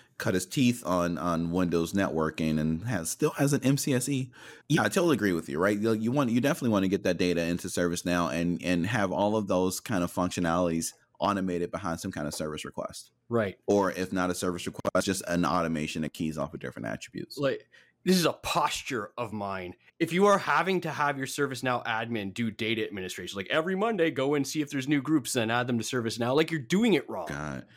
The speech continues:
Speaker 2: Like,
Speaker 1: Yeah,
Speaker 2: I
Speaker 1: you should be
Speaker 2: understand,
Speaker 1: doing
Speaker 2: like,
Speaker 1: that.
Speaker 2: yes, you will be the person that does that. No, it's not a good place to be. <laughs>
Speaker 1: Yeah,
Speaker 2: So,
Speaker 1: totally agree.
Speaker 2: my contention is that the ServiceNow admin is the one that is tasked with, excuse my French, shit jobs like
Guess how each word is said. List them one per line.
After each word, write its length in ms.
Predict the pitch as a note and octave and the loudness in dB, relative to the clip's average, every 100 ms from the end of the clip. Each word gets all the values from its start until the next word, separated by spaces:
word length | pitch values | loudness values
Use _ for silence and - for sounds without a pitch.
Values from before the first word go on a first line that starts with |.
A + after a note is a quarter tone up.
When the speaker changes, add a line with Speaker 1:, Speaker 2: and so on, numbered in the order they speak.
| - | -4
Speaker 2:
Like, 140 | D#3 | -2
Speaker 1:
Yeah, 80 | D3+ | 0
Speaker 2:
I 40 | E3+ | 2
Speaker 1:
you 40 | |
should 40 | |
be 40 | F3 | 2
Speaker 2:
understand, 460 | G#3+ - E3+ E3 | 0 -2 -2 -2
Speaker 1:
doing 120 | C#3+ C3+ | -2 -2
Speaker 2:
like, 80 | |
Speaker 1:
that. 60 | C#3 | -2
Speaker 2:
yes, 360 | D3+ E3+ - - - _ _ _ _ | -2 -2 -4 -8 -18 _ _ _ _
you 280 | D3 D#3 F#3+ | -2 2 6
will 160 | E3+ | 6
be 140 | C3+ D#3+ | 4 0
the 80 | - | 2
person 280 | D#3 C#3+ | 0 2
that 140 | C3 G2+ | -2 0
does 260 | B2 C#3+ | 0 0
that. 400 | F3 F#3+ G#3 - - _ _ B2+ | 0 -2 -2 -4 -10 _ _ 0
No, 640 | C#3 E3 G3 D#3 C3 B2 - | 6 6 6 4 2 -2 -10
it's 100 | D#3 | -2
not 220 | E3 E3 | 2 2
a 40 | |
good 180 | D#3 D3+ | 2 -2
place 260 | D#3+ D3 - | 0 -2 -2
to 80 | B2 | -4
be. 320 | C#3 C3+ - | -2 -2 -6
<laughs> 60 | - - - - - - | -8 -10 -18 -20 -14 0
Speaker 1:
Yeah, 160 | A#2 - | 2 4
Speaker 2:
So, 60 | |
Speaker 1:
totally 340 | C#3+ A#2+ G2 D#2 | 2 2 0 -2
agree. 420 | D#2 D2 A#2+ A2+ | -2 -4 -4 -8
Speaker 2:
my 200 | D3 E3+ | -2 0
contention 600 | F#3 E3 - F#3+ F3+ D#3 B2+ | 2 0 -2 -4 -2 -2 -2
is 240 | B2 A#2 | -4 -2
that 320 | B2 A#2 A2 _ - | -2 -2 -4 _ -8
the 80 | C#3 | -2
ServiceNow 480 | - F3+ F3 E3 | 0 0 2 2
admin 400 | C#3 C#3 C3+ B2+ | 4 2 0 -2
is 160 | C3+ B2 | -2 -2
the 80 | C3+ | -2
one 240 | A#2+ B2+ | 0 2
that 120 | A#2 A2 | 0 -2
is 120 | - | -6
tasked 540 | - C#3+ C#3 C#3 - | -2 0 0 -2 -8
with, 380 | A#2+ A2+ G#2+ - _ - | -4 -4 -4 -12 _ -6
excuse 340 | - - E3+ | -2 0 2
my 140 | C#3+ B2+ | 2 0
French, 380 | - B2+ - - | 0 0 -2 -10
shit 400 | - - - G3 | -2 2 4 2
jobs 720 | A2+ D3 D3 A2 A2 C#3 - - _ A#2+ | 2 2 4 2 0 -4 -6 -8 _ -2
like 360 | C3+ C#3 C3 | 0 0 -4